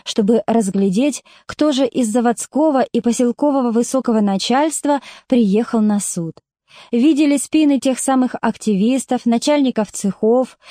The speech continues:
кто-то углядел Князеву, которая работала в суде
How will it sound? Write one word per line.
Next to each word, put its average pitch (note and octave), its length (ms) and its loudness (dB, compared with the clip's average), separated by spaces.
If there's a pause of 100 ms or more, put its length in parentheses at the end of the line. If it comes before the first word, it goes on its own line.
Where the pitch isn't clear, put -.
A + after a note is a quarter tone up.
(260)
кто-то D4+ 360 0
углядел C#4+ 460 2
Князеву, B3+ 600 0
которая C4 400 0
работала B3+ 500 0
в A#3+ 60 -10
суде B3 500 0